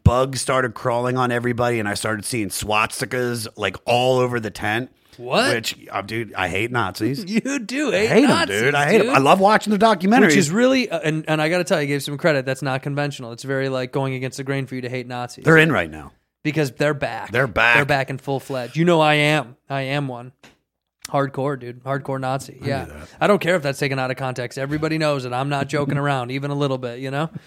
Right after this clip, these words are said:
Speaker 2: Yeah, no, so swastikas
Speaker 1: So
Speaker 2: were everywhere.
Speaker 1: swastikas are everywhere, and then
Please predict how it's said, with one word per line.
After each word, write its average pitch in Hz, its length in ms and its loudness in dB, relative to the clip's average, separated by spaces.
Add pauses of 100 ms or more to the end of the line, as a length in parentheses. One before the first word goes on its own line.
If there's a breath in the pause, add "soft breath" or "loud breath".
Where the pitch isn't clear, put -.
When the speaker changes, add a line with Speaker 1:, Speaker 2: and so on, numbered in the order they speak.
(220 loud breath)
Speaker 2:
Yeah, 143 160 4
no, 143 160 4
so 165 180 2
swastikas 180 480 6
Speaker 1:
So 190 120 6
Speaker 2:
were - 60 12
everywhere. 156 260 8
Speaker 1:
swastikas 180 320 6
are 185 60 6
everywhere, 160 640 8
and 139 160 6
then 139 340 6